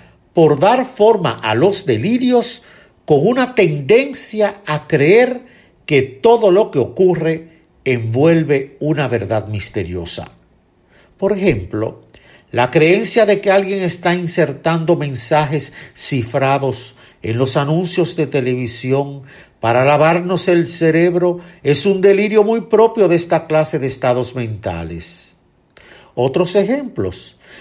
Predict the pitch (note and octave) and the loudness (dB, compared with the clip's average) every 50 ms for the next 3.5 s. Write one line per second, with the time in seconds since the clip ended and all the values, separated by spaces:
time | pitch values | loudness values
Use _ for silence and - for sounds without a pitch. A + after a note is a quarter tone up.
0 | - _ - A2 A2+ B2 B2 B2+ C3 C#3 D3 D3+ C#3+ C3+ D3+ D3 C3+ C#3 C3+ B2+ | -20 _ -4 0 2 4 4 4 4 4 4 2 2 0 -4 -4 -4 -4 -6 -6
1 | - - C#3 B2+ A2+ - - C3 C3+ C#3 C3+ C3 C#3+ C3 C#3 C3+ - - B2+ A2+ | -6 -4 -4 -4 -2 0 0 0 0 0 -2 -2 -2 0 -2 -2 -2 -4 -4 -2
2 | - B2+ A#2+ B2 C3+ C3 - D3+ A#2+ C3 C3 B2+ - B2 A2+ A2 A2+ - - C3 | 0 0 0 0 0 -2 -2 -2 -2 -2 -2 -2 -4 -4 -6 -6 -6 -4 -2 -2
3 | C3+ C#3 - - G2+ F2+ - - - | -2 -2 -4 -6 -8 -8 -8 -12 -16